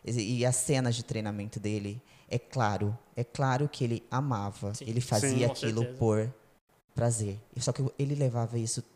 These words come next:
Speaker 1: tão a sério, porque ele queria al-, um prazer muito mais do que ele tinha ali.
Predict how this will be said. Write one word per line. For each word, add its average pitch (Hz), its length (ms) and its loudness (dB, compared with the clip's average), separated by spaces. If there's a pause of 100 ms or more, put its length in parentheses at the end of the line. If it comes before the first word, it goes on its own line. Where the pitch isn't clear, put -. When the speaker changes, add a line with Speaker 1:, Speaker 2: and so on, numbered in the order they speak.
Speaker 1:
tão 170 200 2
a 143 60 4
sério, 123 360 2
porque 127 220 -2
ele 120 100 -2
queria 117 300 -2
al-, 135 280 2
um 147 80 -2
prazer 131 300 2
muito 151 260 -4
mais 131 320 2
do 131 60 -4
que - 120 -4
ele 117 160 0
tinha 113 260 -2
ali. 104 260 -4